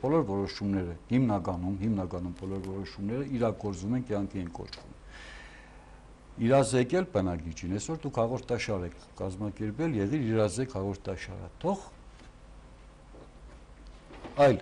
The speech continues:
հասարակական կազմակերպություն, թեկուզ քաղաքապետարանի մի հատ կառույց ստեղծվի, որպեսզի իրազեկի բնակիչին կատարված, ընդունված որոշումները կյանքի կոչվել է, թե ոչ,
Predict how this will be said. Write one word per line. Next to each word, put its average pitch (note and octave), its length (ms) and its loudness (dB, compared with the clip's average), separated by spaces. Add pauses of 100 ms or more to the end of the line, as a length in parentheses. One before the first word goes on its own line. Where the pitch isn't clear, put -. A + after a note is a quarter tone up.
հասարակական G2 600 -2
կազմակերպություն, A#2 1120 2
թեկուզ A#2 380 -2
քաղաքապետարանի F#2+ 680 -4
մի G2 80 0
հատ - 140 -6
կառույց A2 320 0
ստեղծվի, D#3 480 -4 (560)
որպեսզի A#2 400 0
իրազեկի F#3 460 6
բնակիչին F2 640 -2 (640)
կատարված, A2+ 800 4 (100)
ընդունված B2+ 600 8
որոշումները G2 720 4
կյանքի A2+ 400 4
կոչվել F#3+ 420 4
է, F3+ 80 2
թե C3 160 2
ոչ, F2 160 -2